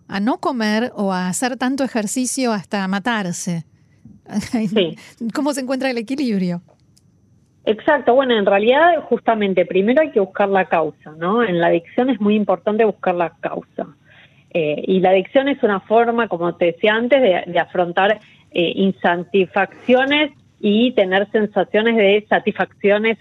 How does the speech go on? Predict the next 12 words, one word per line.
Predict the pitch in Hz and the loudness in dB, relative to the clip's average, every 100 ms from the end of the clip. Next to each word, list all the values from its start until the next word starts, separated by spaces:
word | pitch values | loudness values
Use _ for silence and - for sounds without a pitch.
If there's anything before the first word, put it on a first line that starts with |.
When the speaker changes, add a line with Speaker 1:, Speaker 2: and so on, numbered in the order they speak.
| - | -4
Speaker 2:
instantáneas, | 185 180 - 175 175 208 170 175 190 | -2 -2 -2 -4 -2 -4 -4 -6 -4
¿no? | 185 196 196 - | -2 -2 -4 -8
Hacer | 180 - 208 | -8 -2 0
mucho | 202 202 208 | 0 0 2
deporte, | 190 190 202 185 185 - | 0 2 2 2 -4 -4
comer | 180 190 190 | -4 -2 0
mucho, | 190 202 202 190 190 | 0 2 0 -2 -4
¿no? | 180 214 | -2 0
Trabajar | 208 175 175 - 214 214 | 0 0 0 0 0 0
mucho. | 190 190 185 196 | 0 -4 -2 -4
Es | 175 | -4
como, | 226 226 208 | -2 0 -2